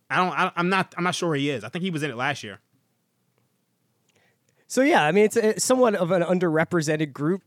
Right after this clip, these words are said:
Speaker 2: considering the fact that they are probably, I would say, in the second tier of N B A teams right now.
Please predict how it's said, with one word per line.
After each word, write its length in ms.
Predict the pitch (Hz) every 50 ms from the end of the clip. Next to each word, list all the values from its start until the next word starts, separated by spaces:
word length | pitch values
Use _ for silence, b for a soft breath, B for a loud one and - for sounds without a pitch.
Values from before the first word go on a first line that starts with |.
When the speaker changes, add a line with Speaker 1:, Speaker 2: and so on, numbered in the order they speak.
| _ -
Speaker 2:
considering 480 | - 165 151 131 - 156 143 147 151 147
the 60 | 143
fact 260 | 135 - 139 143 147 -
that 120 | 143 120 -
they 120 | 127 127
are 160 | 123 123 120
probably, 720 | - - 135 123 127 135 131 123 139 143 135 131 135 127 120 b b b b b b b b b b b b b b b
I 120 | 180 196
would 100 | 208 214
say, 140 | - 233 202
in 100 | 190 170
the 80 | 147 147
second 480 | - - - - 170 151 - 190 - - _
tier 460 | - - 165 151 156 175 190 190 - _ _ _ _
of 160 | 160 143 131
N 180 | 143 135 139 143
B 140 | 143 143 143
A 60 | 143
teams 400 | 139 - 160 160 156 170 160 -
right 160 | 175 175 165
now. 240 | 175 175 175 180